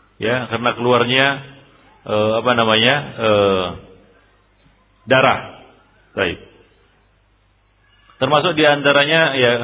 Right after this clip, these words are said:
hadis yang, yang lalu yang juga dhaif, yaitu apa? Berwudu karena muntah,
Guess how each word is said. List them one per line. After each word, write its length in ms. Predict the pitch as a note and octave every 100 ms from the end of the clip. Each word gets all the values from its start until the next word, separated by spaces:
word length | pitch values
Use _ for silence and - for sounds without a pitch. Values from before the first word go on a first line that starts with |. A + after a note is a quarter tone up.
| A2+
hadis 240 | D3+ D3
yang, 400 | D3 C#3+ C#3 C3+
yang 180 | C3 C3+ C3+
lalu 240 | C3+ D3+
yang 100 | C3+ B2+
juga 160 | A#2+ C3
dhaif, 400 | A#2+ B2+ D#3 D#3+
yaitu 240 | B2+ B2
apa? 480 | D3+ B2+ C#3+ F3 - - - -
Berwudu 400 | C3 C#3 D3 E3
karena 400 | C3+ C3+ C3+ C3+
muntah, 480 | C3 C3 C3 C#3 D3+